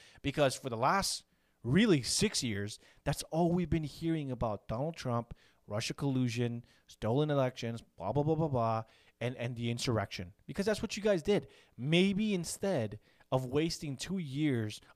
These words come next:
on insurrection and the January sixth committee hearings and all that stuff, maybe that's what you should have done, A O C, but you guys didn't. Instead, you, you chose to have a J six committee that really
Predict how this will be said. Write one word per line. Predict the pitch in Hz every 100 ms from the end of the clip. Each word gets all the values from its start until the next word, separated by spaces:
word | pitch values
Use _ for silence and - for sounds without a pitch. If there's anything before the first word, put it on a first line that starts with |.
| -
on | 110
insurrection | 131 127 101 131 - - 156 151 151 - - -
and | 120
the | 110
January | 101 147 156 143 117
sixth | - 160 -
committee | - 123 160
hearings | 151 156 151 127
and |
all | 135
that | 151
stuff, | - 151 151 - - _
maybe | 131 196 233
that's | 220 220 220
what | 247
you | 220 240
should | - 320
have | 302 202
done, | 120 120
A | 123 117
O | 110
C, | - 135 160 - _ _ -
but | 139
you | 151
guys | 175 185 156
didn't. | - 160 113 95 - _ _
Instead, | 135 139 - 165 165
you, | 143 - -
you | 127
chose | - 165 165 185
to | - 107
have | 123 127
a | 113
J | -
six | 135 165 -
committee | - 143 135 135 - - -
that | 117
really | 101 143 254 190 139